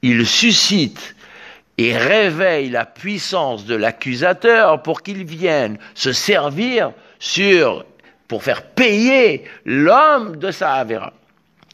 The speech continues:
Od yesh ladat ki helek arur, yikare beshem ze kelala, ve ze ima. Vechen keharan hakatuv, virti vishla Hashem bam. Donc,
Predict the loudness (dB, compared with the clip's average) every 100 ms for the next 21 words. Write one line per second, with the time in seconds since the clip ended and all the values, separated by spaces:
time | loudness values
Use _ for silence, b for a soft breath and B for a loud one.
0 | B B 0 4 4 4 0 0 0 2
1 | 2 0 -2 -2 0 2 2 0 -2 2
2 | 4 4 4 2 2 -4 -16 b b b
3 | -6 0 0 0 -4 -6 -6 -6 -6 -6
4 | -2 -2 -4 -4 0 2 4 4 2 -2
5 | b b b _ -4 0 0 0 -2 -4
6 | -6 _ _ _ _ _ -4 -2 0 0
7 | 2 4 2 0 -2 -4 -6 -6 -6 -6
8 | -4 -4 0 0 2 -2 -2 -4 0 -2
9 | -2 B B B -8 -8 -8